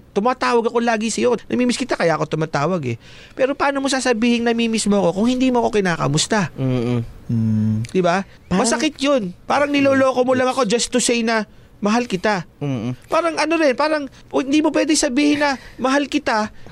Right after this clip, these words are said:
Speaker 1: pero hindi mo sinasabi sa akin na, "Mahal
Speaker 2: Oo.
Speaker 1: kita." Or hindi ka nagpapakita ng bagay na para sabihin kong nag-aalala ka sa akin, di ba?
Speaker 2: Tama. Well, pwede ba ako mag-ano? Gusto kong mag-comment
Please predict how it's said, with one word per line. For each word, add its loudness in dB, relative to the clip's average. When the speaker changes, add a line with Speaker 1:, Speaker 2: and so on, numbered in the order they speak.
Speaker 1:
pero 2
hindi 0
mo 0
sinasabi 0
sa 0
akin 0
na, 0
"Mahal 0
Speaker 2:
Oo. -2
Speaker 1:
kita." 0
Or 2
hindi 0
ka 0
nagpapakita -2
ng 0
bagay 0
na 0
para -2
sabihin 0
kong 0
nag-aalala 0
ka -2
sa 0
akin, 0
di 0
ba? 0
Speaker 2:
Tama. -2
Well, 2
pwede 0
ba 2
ako 2
mag-ano? 0
Gusto -2
kong 2
mag-comment 2